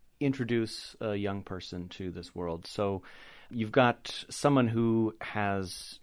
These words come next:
never heard an opera, who doesn't know who Verdi is, who hasn't heard of Wagner. They,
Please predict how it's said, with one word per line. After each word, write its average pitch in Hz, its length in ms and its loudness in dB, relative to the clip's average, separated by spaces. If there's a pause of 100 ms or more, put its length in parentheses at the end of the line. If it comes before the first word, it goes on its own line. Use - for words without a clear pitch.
(120)
never 135 420 8
heard 156 460 6
an 127 180 6
opera, 120 520 4
who 110 140 0
doesn't 139 320 4
know 120 140 6
who 113 180 2
Verdi 110 480 6
is, 101 540 2
who 98 80 -2
hasn't 113 320 0
heard 107 280 0
of 98 120 0
Wagner. 101 760 2 (640)
They, 127 260 8